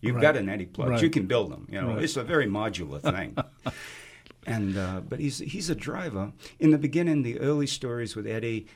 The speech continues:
Speaker 1: and his brother-in-law slash stern man, Ross, uh, Eddie was prone to, uh, some odd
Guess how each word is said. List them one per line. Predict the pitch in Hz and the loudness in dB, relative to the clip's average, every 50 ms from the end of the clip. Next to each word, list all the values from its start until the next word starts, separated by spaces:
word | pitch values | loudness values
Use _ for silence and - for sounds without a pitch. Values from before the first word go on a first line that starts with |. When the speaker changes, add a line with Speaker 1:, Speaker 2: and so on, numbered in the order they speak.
| - - | -16 -12
Speaker 1:
and | - 95 92 | -10 -8 -6
his | 95 92 90 87 90 | -6 -6 -8 -8 -10
brother-in-law | 92 85 104 113 117 120 120 113 107 101 98 98 98 98 98 98 95 - - - - | -8 -2 0 0 0 0 -2 -2 -2 -2 -4 -4 -4 -6 -6 -8 -8 -12 -16 -18 -14
slash | - - - 127 123 113 104 95 - - - | -10 -10 -8 -8 -6 -8 -6 -2 -2 -2 -2
stern | - - 110 107 117 113 107 101 | -2 -2 -2 -2 -2 -2 -4 -4
man, | 92 92 95 92 90 85 | -4 -4 -6 -6 -6 -8
Ross, | 85 - - - - - 98 87 - - - - - - - | -8 -6 -6 -6 -6 -6 -6 -8 -8 -8 -8 -8 -10 -10 -8
uh, | 92 92 90 90 90 92 92 95 101 92 - - - - - - _ _ _ _ _ | -6 -6 -6 -6 -6 -6 -8 -8 -8 -10 -12 -14 -20 -20 -20 -20 _ _ _ _ _
Eddie | 113 120 120 131 117 | 0 0 0 0 -2
was | 113 107 101 - - - _ _ | -2 -4 -6 -6 -8 -10 _ _
prone | - - - 113 113 107 104 104 101 98 | -12 -8 -6 -4 -2 -2 -2 -2 -4 -6
to, | - - 95 87 85 78 76 - - _ _ - - | -8 -10 -8 -8 -8 -8 -12 -14 -20 _ _ -20 -20
uh, | - - - - - - 131 - - - - 156 151 - - - 95 85 - - - - - - - - | -18 -18 -18 -20 -20 -20 -20 -20 -18 -20 -20 -20 -20 -20 -20 -18 -18 -16 -14 -14 -14 -14 -14 -16 -18 -16
some | - - - - - 107 98 95 82 - - | -8 -6 -4 -4 -4 -6 -8 -10 -10 -6 -4
odd | 104 104 101 95 87 85 | -2 -2 -2 -2 -4 -10